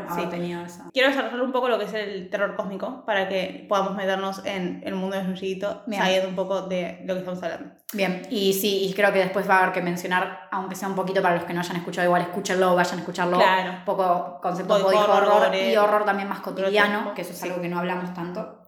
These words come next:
Speaker 2: Em, horror cósmico, también conocido como horror Lovecraftiano, porque salió de Lovecraft, eh, que es un, eh, autor, es un escritor. Si no conoces a Lovecraft, ¿por qué no conoces a Lovecraft? O sea, es Lovecraft.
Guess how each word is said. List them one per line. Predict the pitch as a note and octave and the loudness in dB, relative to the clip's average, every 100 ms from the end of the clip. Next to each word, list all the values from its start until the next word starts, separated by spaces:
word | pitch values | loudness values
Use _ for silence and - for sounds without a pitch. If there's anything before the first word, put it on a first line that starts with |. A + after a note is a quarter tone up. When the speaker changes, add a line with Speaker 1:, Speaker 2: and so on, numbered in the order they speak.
| _ _ _ _ _ - | _ _ _ _ _ -6
Speaker 2:
Em, | A3+ G3+ G3 G3+ - G#3+ - - _ - - - - _ _ _ _ _ _ _ _ _ | -2 -2 -2 -6 -8 -8 -12 -18 _ -18 -18 -18 -20 _ _ _ _ _ _ _ _ _
horror | - C#4+ D#4+ | 2 6 6
cósmico, | A3+ F3+ F3+ - | 4 0 -8 -6
también | A3 A3+ | -2 0
conocido | B3 A#3 C4 A#3+ | 0 0 0 0
como | A#3+ A#3+ | 0 0
horror | - G#3 A3 A3 - | 2 4 4 4 -2
Lovecraftiano, | A3+ A3 A3 - A3+ - - B3 - A#3+ - - _ - | 2 4 4 0 -6 -8 -10 -6 -4 -4 -10 -18 _ -14
porque | - G#3 | -10 -6
salió | A3+ G3 G#3 | -4 2 4
de | G#3 - G3 | 4 2 2
Lovecraft, | G#3 - - - - - - _ - | 2 2 -4 -10 -12 -18 -20 _ -6
eh, | G#3 F#3 | -6 -2
que | G3+ | -4
es | G3+ | -4
un, | G#3 F#3+ F#3 - | -8 -6 -8 -6
eh, | G3+ F3+ - - - _ _ _ _ _ - | -4 -4 -6 -10 -18 _ _ _ _ _ -8
autor, | G3 F3+ F3+ - - | -6 -2 -2 -4 -8
es | - - | -16 -10
un | F#2 - - _ _ - | -8 -8 -10 _ _ -20
escritor. | G3 F#3 F3 E3 - | -16 -8 -6 -6 -6
Si | G3 | -4
no | |
conoces | F#3+ F#3+ F#3+ | -4 -2 0
a | F#3 | 0
Lovecraft, | F#3 G#3 G#3+ - | 0 -4 -6 -8
¿por | F3+ | -6
qué | G3 | -4
no | F#3 | -4
conoces | F3+ F3 | -2 -2
a | |
Lovecraft? | F3+ F3+ F3 - F3+ | -4 -4 -8 -10 -8
O | |
sea, | F3+ F3 | -4 -2
es | G#3 | 0
Lovecraft. | F3+ - - | -2 -2 -8